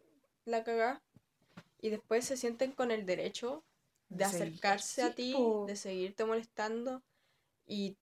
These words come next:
Speaker 1: tú no podías hacer nada porque lamentablemente en estos casos, si no tienes pruebas,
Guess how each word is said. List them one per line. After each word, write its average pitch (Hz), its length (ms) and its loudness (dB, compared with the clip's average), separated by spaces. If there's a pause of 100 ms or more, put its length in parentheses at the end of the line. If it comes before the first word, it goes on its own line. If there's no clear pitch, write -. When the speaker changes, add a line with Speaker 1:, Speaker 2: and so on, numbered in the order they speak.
(280)
Speaker 1:
tú 285 500 0
no 247 360 0
podías 269 280 6
hacer 302 220 -2
nada 254 400 0
porque 254 260 -6
lamentablemente 214 680 -4
en 240 80 -2
estos 247 380 -8
casos, 233 480 -4 (140)
si - 180 -8
no 202 140 -2
tienes 226 260 2 (100)
pruebas, 269 440 8